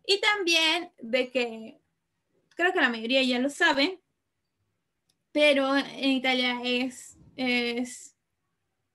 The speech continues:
imposible que encuentres en algún lugar pizza con piña o pizza con carne o como se puede encontrar aquí, ¿no? Con varias cosas dulces, no.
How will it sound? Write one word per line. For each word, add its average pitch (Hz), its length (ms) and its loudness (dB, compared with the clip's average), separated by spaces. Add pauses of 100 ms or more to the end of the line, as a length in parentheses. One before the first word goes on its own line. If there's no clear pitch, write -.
(140)
imposible 254 840 -2
que 240 80 -4
encuentres 247 500 -2
en 247 100 2
algún 226 260 -4
lugar 233 480 -2 (920)
pizza 254 240 -6
con 247 180 -4
piña 330 380 -2
o 254 80 -6
pizza 240 260 -8
con 208 180 -10
carne 311 680 0
o 240 400 -4 (580)
como 247 260 2
se 247 140 -6
puede 254 180 -4
encontrar 254 480 -2
aquí, 269 320 -4
¿no? 247 480 -4
Con 233 720 -6
varias 240 300 -8
cosas 247 500 -6
dulces, 330 680 -6
no. - 240 -6